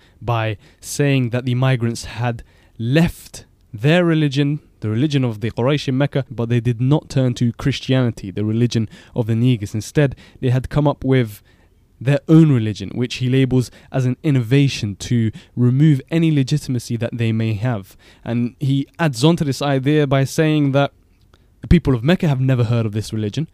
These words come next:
and the people of Abyssinia have never heard of this religion. Amr then ends with the final statement, وَقَدْ بُعِثْنَا إِلَيْكَ فِيهِمْ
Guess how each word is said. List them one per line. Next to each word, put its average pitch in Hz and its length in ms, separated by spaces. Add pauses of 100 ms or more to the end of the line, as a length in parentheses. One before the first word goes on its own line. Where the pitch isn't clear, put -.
(420)
and 127 320 (380)
the 135 60
people 151 260
of 143 40
Abyssinia 160 520
have 127 200
never 117 220
heard 113 160
of 101 80
this 101 180
religion. 98 400 (1040)
Amr 147 240
then 147 220
ends 139 280
with 117 260
the 117 120
final 160 480
statement, 123 560 (380)
وَقَدْ 123 340
بُعِثْنَا 131 540
إِلَيْكَ 127 320
فِيهِمْ 127 680